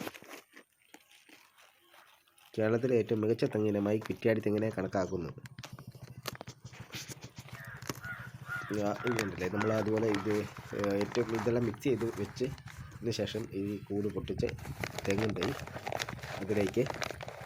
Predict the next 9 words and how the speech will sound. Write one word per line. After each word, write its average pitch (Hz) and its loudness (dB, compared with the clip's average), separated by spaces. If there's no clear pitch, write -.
വെക്കുന്നു. 156 -2
ജൈവവളങ്ങൾ, 123 8
രാസവളങ്ങൾ, 113 6
കുമ്മായ 107 4
വസ്തുക്കൾ 113 4
എന്നിവയാണ് 104 4
തെങ്ങിന് 101 4
നൽകുന്ന 104 2
പ്രധാന 104 4